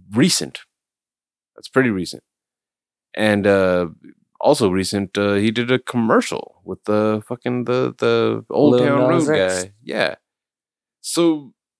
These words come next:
Speaker 1: it's not about the actor, it's about the writing. Plus, I, that was when I, I had to bring up to him, too, that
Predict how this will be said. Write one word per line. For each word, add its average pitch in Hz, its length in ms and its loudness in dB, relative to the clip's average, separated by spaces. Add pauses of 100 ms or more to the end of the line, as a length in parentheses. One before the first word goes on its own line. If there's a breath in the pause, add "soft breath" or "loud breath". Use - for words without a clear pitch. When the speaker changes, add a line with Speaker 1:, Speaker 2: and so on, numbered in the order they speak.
(240)
Speaker 1:
it's 160 220 -2
not 185 220 2
about 127 340 0
the 117 160 0
actor, 135 400 0
it's 107 140 -4
about 104 280 0
the 127 80 -4
writing. 120 520 -6 (160)
Plus, 175 200 2
I, 120 120 4
that 120 160 2
was 131 160 2
when 113 160 2
I, 92 500 0
I 104 140 0
had 101 120 -2
to 92 60 -8
bring 104 260 0
up - 200 -2
to 104 120 -4
him, 92 140 -4
too, 127 180 -4
that 98 180 -6